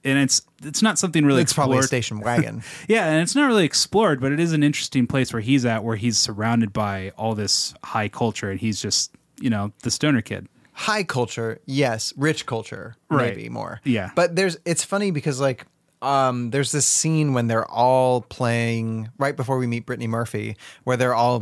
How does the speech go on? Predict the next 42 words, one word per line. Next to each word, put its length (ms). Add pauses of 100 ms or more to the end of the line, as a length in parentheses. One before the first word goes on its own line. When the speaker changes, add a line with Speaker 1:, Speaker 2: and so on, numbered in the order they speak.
Speaker 2:
like, 320
at 400 (720)
P 280
E 460
and 380
they're 340
lining 640
up 160
to 160
hit 260 (180)
a 100
tennis 340
ball. 400
Speaker 1:
Yeah. 340
Speaker 2:
Not, 240
they're 80
not 100
playing 180
against 240
each 100
other. 220
They're 140
just 180
lining 260
up 100
to 80
hit 100
against 240
a 20
machine. 460
Speaker 1:
Right. 260 (420)
Speaker 2:
And 440
they're 260
all 200
wearing 380
black 440
and 140
white. 420 (260)
Speaker 1:
Yeah. 340 (120)
Speaker 2:
And, 440 (300)
but 220
n-, 160